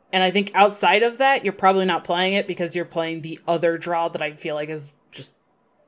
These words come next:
better than this, like Secret Passage, or if you're buffing your weapons and stuff, you're just gonna play Cutting Class. Uh,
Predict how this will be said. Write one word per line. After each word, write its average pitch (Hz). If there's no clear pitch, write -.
better 147
than 151
this, -
like 160
Secret 175
Passage, 165
or 165
if 196
you're 196
buffing 180
your 165
weapons 170
and 151
stuff, 160
you're 170
just 160
gonna 160
play 156
Cutting 175
Class. 208
Uh, 165